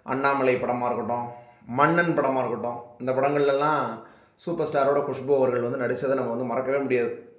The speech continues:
ஒவ்வொன்றுமே அவ்வளோ அற்புதமா இருக்கும். அது மாதிரி அண்ணாத்த திரைப்படத்துல கூட கடைசியா குஷ்பு அவர்கள் வந்து தலை காமிச்சதை நம்ம வந்து பார்த்தோம். அப்படி ஒரு மறக்க முடியாத ஒரு காம்போ, ரஜினிகாந்த் குஷ்பு அப்படிங்கிற அந்த காம்போவுமே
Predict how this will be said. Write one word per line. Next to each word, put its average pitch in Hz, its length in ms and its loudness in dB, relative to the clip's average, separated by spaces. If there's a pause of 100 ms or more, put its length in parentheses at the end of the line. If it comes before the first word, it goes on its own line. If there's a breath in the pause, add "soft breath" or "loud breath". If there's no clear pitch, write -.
ஒவ்வொன்றுமே 139 360 0
அவ்வளோ 139 220 6
அற்புதமா 135 340 0
இருக்கும். 156 240 -2
அது 143 60 -2
மாதிரி 147 420 -6 (360 loud breath)
அண்ணாத்த 214 380 8
திரைப்படத்துல 170 440 2
கூட 175 140 2
கடைசியா 156 480 2 (340)
குஷ்பு 131 300 -4
அவர்கள் 127 240 0
வந்து 123 240 -2 (520)
தலை 139 180 2
காமிச்சதை 131 400 -2
நம்ம 117 160 -6
வந்து 117 140 -8
பார்த்தோம். 120 380 -8 (800)
அப்படி 190 300 6 (960 loud breath)
ஒரு 147 160 2 (100)
மறக்க 190 340 4
முடியாத 214 380 8
ஒரு 196 160 6
காம்போ, 165 300 4
ரஜினிகாந்த் 170 720 0
குஷ்பு 156 340 -6
அப்படிங்கிற 147 440 2
அந்த 139 60 -2
காம்போவுமே 156 600 0